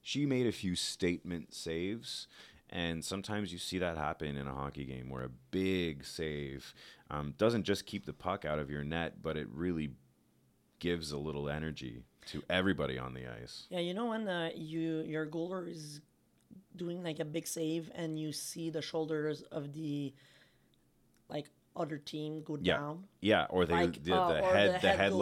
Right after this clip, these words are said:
Speaker 1: look
Speaker 2: up.
Speaker 1: up. Yeah.
Speaker 2: Like, fudgy, dude.
Speaker 1: <laughs>
Speaker 2: Like,
Speaker 1: Ah,
Speaker 2: are we,
Speaker 1: sugar.
Speaker 2: ah, sugar. Are we gonna get her today? You know, this is really mind, like, a mindful, um, a really strong mind game, you know?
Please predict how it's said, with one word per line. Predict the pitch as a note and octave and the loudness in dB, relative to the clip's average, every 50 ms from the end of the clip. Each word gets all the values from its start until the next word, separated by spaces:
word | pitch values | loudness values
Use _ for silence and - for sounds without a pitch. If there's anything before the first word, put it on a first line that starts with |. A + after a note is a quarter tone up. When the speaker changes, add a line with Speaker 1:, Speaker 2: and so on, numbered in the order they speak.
| G2+ F#2+ | 6 6
Speaker 1:
look | G2 | 8
Speaker 2:
up. | G2 F#2+ F#2 - - | 8 8 8 6 4
Speaker 1:
up. | - | 0
Yeah. | D#2 E2 D#2+ C#2 - - - | -2 -2 -2 -2 -4 -6 -6
Speaker 2:
Like, | - F#3+ F#3 F3 - - _ _ - - - - - - - - - - - | -2 0 0 0 -2 -6 _ _ -20 -20 -20 -20 -20 -20 -20 -20 -12 -6 -2
fudgy, | B3 A#3 G3+ D#3+ E3 F3+ D#3+ | -2 -2 -2 -2 -4 -4 -2
dude. | E3 F3 F3 F3 F#3 F3 - - - - - - - - | 0 2 2 2 0 -2 -6 -12 -14 -16 -14 -14 -6 0
Speaker 1:
<laughs> | - C#3 C#3 - - - - - - - - - - - - - - - - - - - A#2+ - - - | 0 0 0 -2 -10 -16 -20 -20 -16 -12 -12 -12 -6 -2 -2 -2 -2 -4 -8 -12 -12 -12 -12 -12 -12 -10
Speaker 2:
Like, | - - - - - - - _ - | -10 -10 -10 -12 -16 -20 -20 _ 0
Speaker 1:
Ah, | - C3 C#3+ - G#3+ | 4 8 10 10 10
Speaker 2:
are | |
we, | A3 B3 C4+ C4+ C4+ C4 | 10 10 8 8 8 10
Speaker 1:
sugar. | - A#2 - F#2+ E2 D2 C#2 - | 10 8 8 8 6 4 4 4
Speaker 2:
ah, | - C4 C#4 C#4 | 6 6 6 6
sugar. | - - - - - G#3+ F#3+ E3+ E3 D#3+ D#3 D3+ D3+ - | 4 2 -2 -2 0 0 2 2 2 2 2 0 0 2
Are | - G#3+ A#3+ | 2 2 4
we | C#4+ D4+ | 4 4
gonna | G#3 G#3+ G#3 G3 F3+ | 4 4 4 4 4
get | D#3+ D3 C#3+ F#3+ E3+ E3 E3+ E3 D3+ | 0 0 4 6 8 8 8 6 6
her | E3 E3+ E3+ E3+ E3 | 4 2 2 0 -2
today? | - - F3 E3+ F3 E3+ E3+ E3+ F3 - | -4 -4 2 4 6 6 6 6 4 0
You | - E3+ E3+ | -2 -2 0
know, | F3 F3 F3+ F#3 F#3+ F#3+ - - - _ _ - | 0 2 2 2 0 -2 -6 -12 -20 _ _ -2
this | G3+ F#3+ F3+ - F3+ | 0 0 0 2 0
is | F3 E3+ E3 E3 D3+ | 0 0 0 0 -2
really | D#3+ E3+ E3 D#3+ | -2 0 0 0
mind, | D#3 D#3 D3+ D3+ D3+ D#3 D#3 D#3 D#3 D#3 D3+ D3+ D3 D3+ - - | 0 -2 -2 -2 -2 -2 -2 -2 -4 -4 -6 -6 -8 -10 -12 -10
like, | - D#3+ - | -8 -8 -6
a | - D#3 | -6 -6
mindful, | D#3 D#3 D#3+ E3 D#3 - - E3+ D#3+ D#3 D#3 D#3 D3+ D3+ - - - - - - - | -4 -4 -4 -4 -6 -4 -2 0 2 2 2 2 2 0 -2 -6 -10 -18 -14 -6 -4
um, | - E3 E3 D#3+ - - | -2 -2 -2 -4 -6 -8
a | - - - - D2+ - - - | -8 -8 -8 -8 -8 -8 -6 -4
really | F3 F3+ G3 F#3+ | -4 -2 -2 -4
strong | - - - - E3+ E3+ E3+ E3 E3 D#3+ | -4 -4 -2 0 0 0 0 -2 -4 -4
mind | D#3+ D#3 D#3 D3+ D3 D3+ D3+ D3 | -4 -2 -2 -2 -2 -2 -2 -2
game, | D3 D3 D3 D3 D3 | -2 -4 -4 -4 -6
you | D3 D3+ D3+ | -8 -10 -12
know? | D3+ E3 | -12 -14